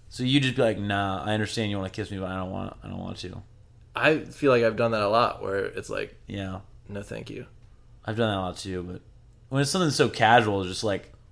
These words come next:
Speaker 1: going outside of a bar on, like, a bar crawl night. It's like, yeah, why not?
Speaker 2: Again, I think, I think it's probably, to frame it less,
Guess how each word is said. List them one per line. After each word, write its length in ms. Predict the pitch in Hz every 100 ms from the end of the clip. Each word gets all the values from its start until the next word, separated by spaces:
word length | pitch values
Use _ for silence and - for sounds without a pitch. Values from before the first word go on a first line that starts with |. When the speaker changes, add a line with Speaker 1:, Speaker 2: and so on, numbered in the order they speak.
| - - - - -
Speaker 1:
going 180 | 120 117
outside 260 | 104 120
of 60 | 101
a 60 | 87
bar 560 | 95 98 98 92 - -
on, 80 | 101
like, 140 | 98
a 80 | 95 87 - -
bar 240 | 107 101
crawl 280 | 101 95 90
night. 320 | 90 90 87 - - - - -
It's 100 | 220
like, 220 | 196 - - - - - - - -
yeah, 60 |
why 100 | 123
not? 240 | 139 98 - -
Speaker 2:
Again, 300 | 127 180 196
I 100 | 156
think, 180 | 151 170 135
I 100 | 165
think 140 | 269
it's 80 | -
probably, 680 | 180 165 156 147 135 - -
to 340 | - 113 110 - -
frame 260 | - - 123
it 140 | 107 98
less, 540 | 104 101 - -